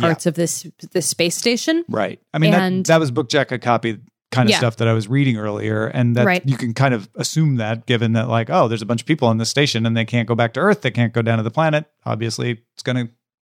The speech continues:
Speaker 2: stuff's gonna happen like that.
Speaker 1: But what I like about that is the description of kind of the social norms that arise because of
Speaker 2: Yeah.
Speaker 1: that, which I
Speaker 2: Uh-huh.
Speaker 1: found pretty fascinating. Like,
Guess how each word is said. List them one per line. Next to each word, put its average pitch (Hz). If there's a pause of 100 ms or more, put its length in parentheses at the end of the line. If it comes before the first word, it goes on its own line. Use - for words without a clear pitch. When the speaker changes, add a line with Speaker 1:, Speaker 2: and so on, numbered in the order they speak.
Speaker 2:
stuff's 131
gonna 143
happen 156
like 117
that. -
Speaker 1:
But 233
what 233
I 220
like 240
about 190
that 175
is 202
the 190
description 208
of 190
kind 196
of 185
the 185
social 202
norms 180
that 170
arise 165
because 170
of 165
Speaker 2:
Yeah. 147
Speaker 1:
that, -
which -
I 185
Speaker 2:
Uh-huh. 147
Speaker 1:
found 165
pretty 240
fascinating. 180
Like, 156